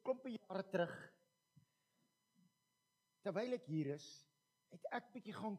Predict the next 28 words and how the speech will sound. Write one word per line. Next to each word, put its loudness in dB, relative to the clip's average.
kyk -4
na 0
Jesus -6
se 0
woorde 2
en -4
hoe 2
hy 2
gepraat -2
het -6
en -2
wat 0
hy 0
gesê -4
het. -14
En 4
weet -2
jy 0
wat? 2
Dis 6
vir -4
my 8
duidelik 8
dat -4
in 0
Jesus -2
se 0
lewe 2